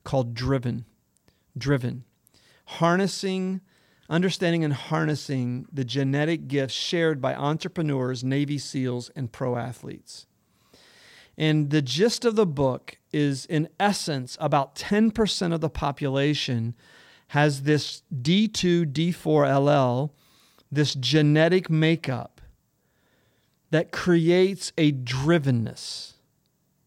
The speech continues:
a drivenness. This drivenness results in many of us were diagnosed A D H D, A D D as children.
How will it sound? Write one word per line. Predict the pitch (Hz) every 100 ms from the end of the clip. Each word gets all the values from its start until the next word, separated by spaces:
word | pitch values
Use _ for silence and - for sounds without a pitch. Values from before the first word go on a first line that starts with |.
| _ _ _
a | 151
drivenness. | 135 120 175 156 135 120 123 - - - _ _ _ _ _ _ _ _ _ _
This | - 151
drivenness | 147 156 233 254 202 160 - -
results | 165 147 160 160 160 -
in | 170 151 147
many | 151 180 208
of | 175
us | 143 135 135 -
were | - 151 151 143 143 143 -
diagnosed | 151 147 143 139 139 143 - - - _ _ _ _ _ _ -
A | 156
D | 151 147
H | 139 127
D, | - 208 190 175
A | 160 147
D | 135
D | 131 156
as | 151 107
children. | - 185 180 180